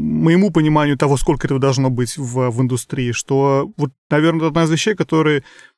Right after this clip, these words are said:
в инди-играх мне очень не нравится в современных. Не во всех, конечно, да, потому что есть куча классных игр, да, которые, надеюсь, мы еще обсудим сегодня.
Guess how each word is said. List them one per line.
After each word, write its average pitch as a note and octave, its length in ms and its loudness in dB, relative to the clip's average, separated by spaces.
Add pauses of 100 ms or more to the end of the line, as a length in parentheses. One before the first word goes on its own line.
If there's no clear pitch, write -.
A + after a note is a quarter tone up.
(180)
в D3+ 220 0
инди-играх D#3+ 480 0
мне D#3+ 80 2
очень D3+ 200 0
не D3+ 60 2
нравится C#3 480 0
в - 60 -8
современных. A#2 800 -4 (320)
Не D#3 100 2
во F3 120 2
всех, - 200 0
конечно, D3+ 320 0
да, E3 80 2
потому G#3+ 120 -4
что - 80 -2
есть - 100 -2
куча G#3+ 260 0
классных C3+ 400 -2
игр, C#3 200 -8
да, C#3 140 -2
которые, C3 320 -4
надеюсь, B2+ 240 -2
мы C3 80 -2
еще C3+ 140 -6
обсудим B2+ 280 -6
сегодня. C3 260 -10